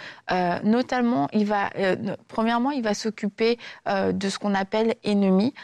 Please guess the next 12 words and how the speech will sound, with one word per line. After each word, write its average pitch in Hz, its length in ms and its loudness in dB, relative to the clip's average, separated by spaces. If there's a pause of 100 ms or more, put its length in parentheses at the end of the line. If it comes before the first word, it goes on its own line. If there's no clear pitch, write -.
(160)
Alors, 180 240 0
il 180 80 2
y 180 40 2
a 175 40 4
différentes 185 680 -2
sortes - 560 -4
d'ennemis. 185 760 2
Il 226 60 -2
y 214 40 2
a 185 60 2
des 180 340 4
ennemis, 196 420 4